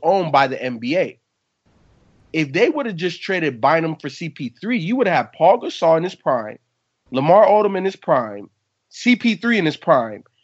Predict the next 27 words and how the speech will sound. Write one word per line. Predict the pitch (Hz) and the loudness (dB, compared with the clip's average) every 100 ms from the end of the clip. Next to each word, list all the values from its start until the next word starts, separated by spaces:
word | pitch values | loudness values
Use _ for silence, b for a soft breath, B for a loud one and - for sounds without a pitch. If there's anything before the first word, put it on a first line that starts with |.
| _ _ - | _ _ -2
and | 170 165 | 0 0
Kobe | - 202 170 180 - _ _ - | 0 0 0 -6 -8 _ _ 2
on | 165 160 | 2 4
the, | 156 151 - | 0 -4 -2
on | 160 | 0
the | 151 | 0
beginning | 139 127 147 190 165 | -6 -8 -2 0 0
of | 147 135 | -4 -6
the | |
decline. | 123 151 139 - 120 - _ _ _ _ _ _ _ _ 120 | -10 -10 -10 -8 -10 -12 _ _ _ _ _ _ _ _ 0
That's | 170 180 170 | 2 2 0
the | 147 | -2
type | 165 156 | 0 0
of, | 151 147 | -4 0
that, | 202 240 b b - | 2 2 b b 0
that's | 175 214 | 2 2
what | 208 180 | 0 -2
a | |
good | 156 170 | 0 -2
G | 139 165 | -2 -2
M | 143 127 | -2 -2
does. | 113 - _ _ _ _ - | -6 -10 _ _ _ _ -2
Doesn't | 214 226 208 | 0 0 2
matter | 202 202 | 2 2
who | 185 196 | -2 0
I | 185 180 | 2 2
found. | 180 156 147 143 147 | 0 0 0 -2 -4